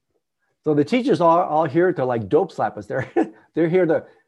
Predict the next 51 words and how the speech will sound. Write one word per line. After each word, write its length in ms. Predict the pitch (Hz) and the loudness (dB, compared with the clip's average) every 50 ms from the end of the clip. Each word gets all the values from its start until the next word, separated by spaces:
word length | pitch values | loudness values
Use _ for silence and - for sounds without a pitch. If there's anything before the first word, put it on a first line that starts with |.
| _ - | _ -4
jog 220 | 156 151 160 156 | -2 0 0 0
our 100 | 156 139 | 0 -2
memory 280 | 135 143 170 165 147 131 | -2 -4 -4 -4 -6 -6
and 60 | 113 | -6
say, 100 | - 147 | -4 -2
"Hey, 60 | 156 | -2
wake 240 | 190 233 339 359 - | 0 0 0 0 0
up, 120 | 269 247 - | -2 -2 -2
wake 180 | 233 220 220 | -4 -6 -4
up, 160 | 233 220 220 | -6 -8 -6
wake 180 | - 208 202 208 | -6 -8 -8 -8
up, 180 | 208 208 208 - | -12 -12 -10 -10
wake 200 | 175 185 180 185 | -10 -10 -8 -10
up. 160 | 175 175 - | -12 -10 -6
You're, 460 | 190 214 233 240 220 - 208 - 160 | -4 -2 0 0 0 -2 -4 -10 -8
Heather, 280 | 147 202 285 294 240 220 | -6 -4 -4 -2 -2 -2
you're 160 | 214 233 226 | -2 -2 -2
a 40 | 202 | -2
Buddha. 260 | 185 254 269 240 180 | -2 -4 -6 -6 -8
Don't 220 | 135 151 170 160 | -10 -12 -14 -14
you 80 | - 208 | -14 -16
see 200 | - - 151 170 | -14 -10 -10 -10
that?" 260 | 208 247 285 285 277 _ _ _ _ _ _ _ _ _ _ _ _ _ _ _ _ _ _ _ | -10 -12 -14 -16 -18 _ _ _ _ _ _ _ _ _ _ _ _ _ _ _ _ _ _ _
So, 280 | - - 196 202 202 202 | -4 0 2 4 4 4
you 160 | 202 180 170 | 2 0 0
know, 180 | 180 185 185 185 | 2 2 4 4
you 180 | 175 160 196 | 4 2 2
have 200 | 185 185 202 185 | 0 0 0 0
that 160 | 175 190 185 | 2 2 2
amnesia, 580 | 180 175 156 147 139 143 135 139 156 156 160 156 147 | 2 0 -2 -2 -4 -6 -4 -2 0 0 0 0 -2
as 180 | 135 135 135 | -6 -6 -6
do, 340 | 123 151 143 143 139 139 123 131 151 | -4 -4 -2 -2 -2 -6 -8 -10 -8
as 140 | 135 131 131 | -8 -8 -6
do 180 | 123 156 143 127 | -4 -4 -4 -4
I, 180 | 117 120 127 | -4 -4 -4
as 200 | 127 135 123 110 | -6 -6 -6 -10
do 100 | - 135 | -12 -14
many 260 | 120 120 117 113 113 | -14 -14 -14 -12 -12
other 140 | 113 110 113 | -10 -12 -12
people. 320 | - - 107 104 - 120 117 | -10 -10 -12 -10 -10 -12 -10
We 120 | 143 170 | -10 -8
just 200 | 170 302 277 _ | -8 -10 -12 _
forget. 340 | - 269 247 320 - - - _ _ _ _ _ _ _ _ _ _ _ | -14 -14 -12 -12 -14 -16 -18 _ _ _ _ _ _ _ _ _ _ _
You 120 | - 135 143 | -18 -16 -12
know, 100 | 139 131 | -10 -10
I 80 | 131 | -10
think 200 | 123 - 156 139 | -10 -10 -12 -10
I'm 140 | 165 151 135 | -10 -10 -10
just 200 | 123 139 123 - | -10 -10 -12 -12
this 260 | - 127 113 - - _ _ _ _ _ _ _ _ _ _ | -16 -16 -16 -16 -20 _ _ _ _ _ _ _ _ _ _
confused 760 | - - 135 123 - - 139 139 139 139 135 135 123 - _ | -14 -14 -14 -12 -10 -8 -6 -4 -4 -4 -6 -8 -10 -14 _